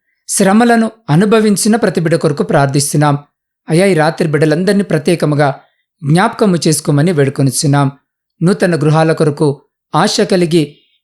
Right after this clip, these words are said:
మీ వైపు చూస్తున్న ప్రతి బిడ్డ కోరికను తీర్చండి. వివాహాల కొరకు సిద్ధపడుతున్న బిడ్డల కొరకు ప్రార్థిస్తున్నాం. దేవ, వివాహాలు జరగక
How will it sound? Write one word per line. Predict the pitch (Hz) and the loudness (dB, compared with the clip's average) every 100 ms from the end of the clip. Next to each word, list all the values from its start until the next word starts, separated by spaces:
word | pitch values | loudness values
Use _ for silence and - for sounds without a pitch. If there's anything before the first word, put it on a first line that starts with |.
| 185 | 0
మీ | 180 | 2
వైపు | 170 233 247 | 2 0 0
చూస్తున్న | 240 202 - 214 | 0 -2 0 -2
ప్రతి | 233 175 180 | 0 -2 -2
బిడ్డ | 160 151 | 0 0
కోరికను | 156 147 143 156 | 0 -2 0 -2
తీర్చండి. | 196 147 143 - 139 139 135 - _ _ - | 0 -2 -2 0 0 0 -4 -14 _ _ -6
వివాహాల | 151 165 175 170 165 | -2 2 2 0 0
కొరకు | 165 151 | -2 -2
సిద్ధపడుతున్న | 147 170 185 185 160 160 | -2 -2 0 -2 -2 -2
బిడ్డల | 147 147 147 | 0 -2 -2
కొరకు | 156 143 135 | -4 -4 -4
ప్రార్థిస్తున్నాం. | 143 135 131 139 151 147 135 - _ _ _ - | -2 0 -2 -4 -2 -2 -2 -8 _ _ _ -8
దేవ, | 143 165 190 | -2 0 0
వివాహాలు | 151 160 170 170 165 | 0 0 0 0 -2
జరగక | 139 170 190 196 | 0 0 0 0